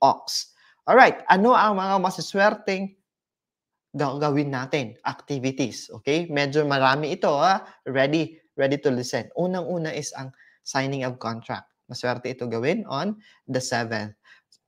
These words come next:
Since na signing of contract is also maswerte on this day, contract application is also, um, maswerte. Pag i-install ng mga furnitures ay maswerte rin sa araw na ito. Pag i-install ng mga appliances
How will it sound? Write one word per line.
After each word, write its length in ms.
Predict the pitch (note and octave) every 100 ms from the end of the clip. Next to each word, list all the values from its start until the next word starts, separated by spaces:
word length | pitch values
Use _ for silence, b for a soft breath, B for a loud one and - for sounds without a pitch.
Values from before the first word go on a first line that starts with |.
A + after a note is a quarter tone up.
| -
Since 400 | - E3+ F#3+ E3+
na 240 | C#3 C3 -
signing 320 | E3+ E3+ E3
of 160 | C#3+ C#3
contract 320 | E3 - F3+
is 160 | D3+ F#2
also 240 | E3+ E3+
maswerte 480 | C3+ - D#3 F3 C3+
on 160 | C3+
this 160 | E3 -
day, 320 | D3 E3 F3 B _ -
contract 560 | D#3+ D#3+ F#3 F3 -
application 640 | C#3+ - C3+ C3+ C3 C3 A#2+
is 160 | B2
also, 560 | G#2+ B2+ - D#3+ A#3 B B B C3+
um, 640 | B2+ A#2+ A#2 G#2+ A2+ A#2+ - _ -
maswerte. 880 | C3 - A2 A#2 - D#3+ C4 - b b _
Pag 320 | E3 D#3 - - _ -
i-install 640 | D3+ E3+ - - G3+ G3
ng 80 | F3
mga 480 | E3 D#3+ D3+ D3 C#3+ _ _
furnitures 880 | G3 F3+ E3+ - A2+ - - - _ _ C3+
ay 60 | B2+
maswerte 400 | - C3 B2 B2+
rin 160 | B2+ F#3
sa 240 | - B2
araw 80 | A#2+
na 160 | A#2 A2+
ito. 400 | - C3 F#3+ B B B
Pag 160 | - D#3+
i-install 640 | F3 F#3 A3 - G3+ G#3
ng 80 | F3+
mga 400 | E3 F#3 A3 -
appliances 960 | D#3+ - F3 C#4 G#3+ C#3+ C#3+ C#3 C#4